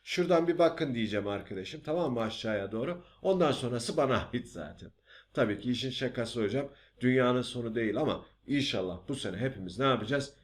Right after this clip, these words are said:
Atanacağız bir şekilde çalışıp atanmaya çalışacağız canlarım. Peki yine bak falezin olduğu yerde abrazyon platformu ya da dalga aşındırma düzlüğü dediğimiz, gördün mü? Falezin önündeki şu düzlük hocam.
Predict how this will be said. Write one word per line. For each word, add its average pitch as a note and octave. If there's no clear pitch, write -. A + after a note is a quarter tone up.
Atanacağız G#2+
bir A#2+
şekilde F2+
çalışıp A#2+
atanmaya A#2
çalışacağız G2+
canlarım. F2+
Peki G3+
yine G#3+
bak F#3
falezin F3
olduğu E3+
yerde B2+
abrazyon D3
platformu A2+
ya C3
da C3
dalga C3+
aşındırma B2+
düzlüğü B2+
dediğimiz, A2+
gördün F#3+
mü? A#2+
Falezin F3+
önündeki E3+
şu E3+
düzlük D3+
hocam. G2